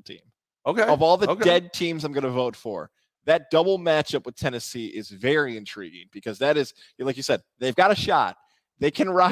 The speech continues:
Speaker 1: rise from the dead. They are
Speaker 2: Yes.
Speaker 1: definitely dead for me. But if they beat Tennessee one of those times, it's gonna be the hand coming up like the Undertaker. Like, "Wait a second, guys.
Speaker 2: Right.
Speaker 1: Wait a s-," the most zombie team is Jacksonville.
Speaker 2: Um, how about the Colts?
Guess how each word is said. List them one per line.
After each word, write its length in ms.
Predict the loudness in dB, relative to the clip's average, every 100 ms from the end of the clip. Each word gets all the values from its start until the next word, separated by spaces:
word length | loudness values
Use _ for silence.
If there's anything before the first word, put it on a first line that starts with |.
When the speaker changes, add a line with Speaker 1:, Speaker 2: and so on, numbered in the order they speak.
| 2
Speaker 1:
rise 60 | -2
from 160 | -8
the 60 | -2
dead. 380 | 4 4 2 0
They 120 | 2 4
are 60 |
Speaker 2:
Yes. 140 | 2 2
Speaker 1:
definitely 340 | 2 0 -2
dead 220 | 2 2
for 120 | 0 0
me. 180 | 0 -4 _ -2
But 80 | -2
if 80 | 2
they 160 | 0
beat 260 | 0 -8 -2
Tennessee 400 | 0 0 -4 -2
one 160 | 2 2
of 60 |
those 180 | 2 0
times, 480 | 0 2 2 -2 -10 -14
it's 140 | -8
gonna 200 | -2 -2
be 340 | 0 -2 -4 -10 _ _ 0
the 120 | 0
hand 380 | 2 2 0 0
coming 260 | 0 2 2
up 160 | 2
like 180 | 0 0
the 120 | 0
Undertaker. 520 | 0 0 0 0 0
Like, 140 | 0 2
"Wait 160 | 4
a 80 | 4
second, 400 | 2 0 0 -4 0
guys. 320 | 2 2 2
Speaker 2:
Right. 320 | 2 2 0 4
Speaker 1:
Wait 280 | 6 6
a 40 | 2
s-," 120 | -2 _ 0
the 100 | 4
most 260 | 6 4 2
zombie 440 | 4 4 2 -2
team 240 | -8 -8 -6
is 120 | -6
Jacksonville. 600 | 0 0 0 -8 -14 -14 _ _ _ _
Speaker 2:
Um, 580 | -2 -2 0 -2 -4 -12 _ _ _ _ _ -18
how 80 |
about 140 | -14 -14
the 60 |
Colts? 520 | -16 -18 -18 -20 -20